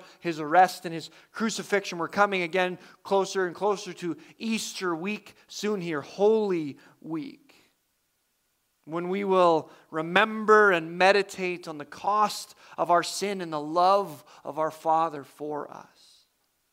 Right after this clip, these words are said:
the lengths to which he is willing to go to save us. But Jesus is with his disciples here in the upper room,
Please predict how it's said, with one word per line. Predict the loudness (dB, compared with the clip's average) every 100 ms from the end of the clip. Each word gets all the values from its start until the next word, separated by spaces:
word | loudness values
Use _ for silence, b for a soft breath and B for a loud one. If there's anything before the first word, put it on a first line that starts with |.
| _ _ _
the | -12
lengths | -2 -2 -2 -8 -18 -16
to | -12
which | -8 -8 -8 -20 b b
he | -6 -6
is | -6
willing | -6 -4 -4 -6
to | -12
go | -6 -4 -4 -8 -14 -16 _ _ _ _ _
to | -18
save | -10 -4 -2 -4 -8
us. | -20 _ _ _ _ _ _ _ _ _ _ _ _ _ _ _ _ _ _ _ _
But | -12 -6
Jesus | -4 -4 -6
is | -6
with | -2 -2 -2
his | -6 -8 B B
disciples | -6 4 4 4 -4 -4
here | -2 0
in | 0
the | 4
upper | 4 2
room, | -2 0 -2